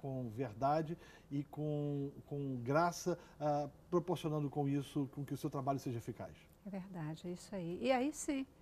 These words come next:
Speaker 2: cumprindo a missão, bacaninha, né?
Speaker 1: Exatamente, é.
Speaker 2: Isso aí. Obrigada,
Speaker 1: Foi um
Speaker 2: Renato.
Speaker 1: prazer, meu.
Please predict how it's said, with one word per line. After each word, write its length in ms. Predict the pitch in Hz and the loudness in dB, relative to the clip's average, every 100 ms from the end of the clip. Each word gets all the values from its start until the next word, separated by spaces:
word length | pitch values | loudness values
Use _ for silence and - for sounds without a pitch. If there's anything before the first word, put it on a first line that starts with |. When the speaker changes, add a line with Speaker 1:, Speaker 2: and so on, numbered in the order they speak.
| - | -10
Speaker 2:
cumprindo 400 | - 254 240 240 | -4 -2 0 0
a 60 | 214 | 0
missão, 480 | 202 - 190 190 190 | -2 -4 -4 -6 -6
bacaninha, 560 | 190 214 - 196 160 160 180 | -4 -2 -2 -2 -2 -4 0
né? 100 | 220 | 2
Speaker 1:
Exatamente, 500 | 254 175 123 101 - | 2 0 -4 -4 -6
é. 60 | 208 | -6
Speaker 2:
Isso 260 | - - | -6 -4
aí. 220 | 214 202 | -2 -2
Obrigada, 680 | 196 262 233 226 220 214 214 | -2 -2 0 4 6 6 4
Speaker 1:
Foi 100 | 208 | 0
um 40 | 208 | 0
Speaker 2:
Renato. 180 | - | 2
Speaker 1:
prazer, 380 | 139 127 151 147 | 4 4 4 4
meu. 280 | 135 120 | 2 -2